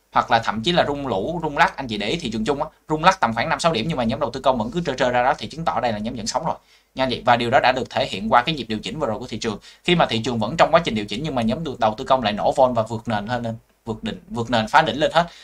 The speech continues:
thì đó là một cái dấu hiệu cho thấy là nhóm ngành dẫn sóng bên cạnh là bất động sản và thép nha anh chị. Thì ngày hôm qua em vừa làm bất động sản rồi, thì bất động sản nó đã chạy rồi, nhưng mà bất động sản vẫn mua được, thì hôm nay em làm tới đầu tư công.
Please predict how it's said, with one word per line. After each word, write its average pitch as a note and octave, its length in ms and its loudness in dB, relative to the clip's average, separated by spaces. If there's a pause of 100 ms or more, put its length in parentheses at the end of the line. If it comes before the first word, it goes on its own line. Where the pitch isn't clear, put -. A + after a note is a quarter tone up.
(100)
thì B2 100 -2
đó D3 100 10
là E3 60 8
một A2+ 120 -2
cái E3 80 0
dấu E3+ 100 2
hiệu A2 160 0
cho B2+ 100 4
thấy D3+ 120 2
là C3 100 2
nhóm B2 140 0
ngành A#2+ 140 -2
dẫn G#2+ 100 -6
sóng D3+ 220 0 (120)
bên C#3+ 260 4
cạnh G#2 180 -4
là G#2+ 80 -4
bất C#3 120 -4
động G#2+ 120 -4
sản G#2+ 180 -8
và A#2 80 -6
thép C3 160 -4 (420)
nha C3 120 -2
anh C3 80 -2
chị. A#2 140 -4 (200)
Thì D#3 100 0
ngày D3+ 140 4
hôm F3 140 2
qua D#3+ 80 8
em E3 100 6
vừa C3+ 160 4
làm B2 240 4
bất F3+ 120 4
động B2+ 100 2
sản C3 220 -2
rồi, D3 180 8
thì - 80 -6
bất D#3+ 120 4
động B2 100 0
sản A2 160 -4
nó E3 60 2
đã C3+ 120 4
chạy A2+ 240 0
rồi, A#2 140 4 (840)
nhưng D#3+ 200 2
mà C#3+ 80 8
bất - 80 10
động D#3 140 2
sản C3 180 0
vẫn C#3 160 0
mua D#3 100 4
được, A#2 180 2
thì B2+ 80 0
hôm C3+ 80 -2
nay D3 100 4
em C#3+ 80 2
làm A#2+ 140 2
tới E3 80 2
đầu B2 140 6
tư C3 80 -4
công. C#3+ 200 8